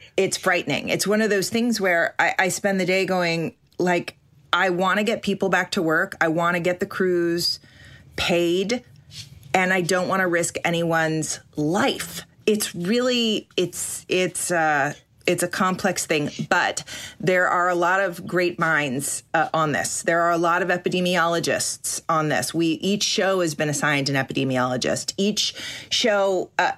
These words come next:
each studio is, is coming up with safest systems possible, and, and everyone is sharing and everyone is talking to each other. It's, it's,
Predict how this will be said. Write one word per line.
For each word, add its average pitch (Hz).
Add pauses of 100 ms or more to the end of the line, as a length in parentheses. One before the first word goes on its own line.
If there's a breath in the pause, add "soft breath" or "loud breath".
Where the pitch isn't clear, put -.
(120)
each 160
studio 220
is, 165
is 170
coming 180
up 175
with 160 (640 loud breath)
safest 185 (320)
systems 170
possible, 185
and, 156
and 175
everyone 226
is 202
sharing 170
and 139
everyone 208
is 160
talking 165
to 120
each 127
other. 110
It's, 214
it's, -